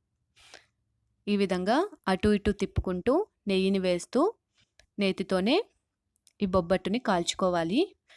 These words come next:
ఎక్కువగా కాల్చేశారంటే గట్టిగా అయిపోతాయండి బొబ్బట్లు. అందువల్ల స్టవ్ని మీడియం ఫ్లేమ్‌లోనే పెట్టుకొని అటు ఇటు తిప్పుకుంటూ దోరగా కాల్చుకోవాలి. ఈ విధంగా బొబ్బట్టు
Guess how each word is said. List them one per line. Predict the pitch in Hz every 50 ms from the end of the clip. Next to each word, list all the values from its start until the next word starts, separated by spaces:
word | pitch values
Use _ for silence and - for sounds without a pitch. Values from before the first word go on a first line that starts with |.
| _ _ _ _ _ _ _ _ _ _ _ _ - - -
ఎక్కువగా | 208 - - 240 233 214 240
కాల్చేశారంటే | 233 - 226 196 190 185 - 208 190 - 208 190 185 180 180 175 - 262 320 370 415 427 - _ _ _ _ 190
గట్టిగా | 208 196 - - 240 196 220
అయిపోతాయండి | 214 202 196 - 185 180 190 180 180 175 175 175
బొబ్బట్లు. | 170 170 170 160 - 175 165 - - 190 240 339 440 - _ _ _ -
అందువల్ల | 185 185 180 175 180 175 175 196 247 320 440 - _ _ _ - _ _ -
స్టవ్ని | - - 214 196 196 214 214
మీడియం | 208 196 190 190 185 196 196 196
ఫ్లేమ్‌లోనే | 190 - 190 185 185 180 180 185 185
పెట్టుకొని | - 175 165 165 - - 175 175 214 277 359 480 - _ _ _ _ _ _ _ -
అటు | 190 180 - 202 202
ఇటు | 196 - 202
తిప్పుకుంటూ | - - 175 - - - 190 180 175 - 269 320 269 190
దోరగా | 180 175 175 180 208 208 - -
కాల్చుకోవాలి. | 175 165 170 165 - - - 170 165 165 160 160 208 302 381 - _ _ _ _ _ _ _ _ _ _ _ _ _ _ _ _ _ _ _ _ _ _ _ _ _ _ _ _ _ _ _ _ _ _ _ _ _ _ - - _ - - - - _ _ _ -
ఈ | 208 214
విధంగా | 202 208 180 190 180 185 214 269 349 427 - _ _ - 185
బొబ్బట్టు | 190 185 175 170 185 180 - - 269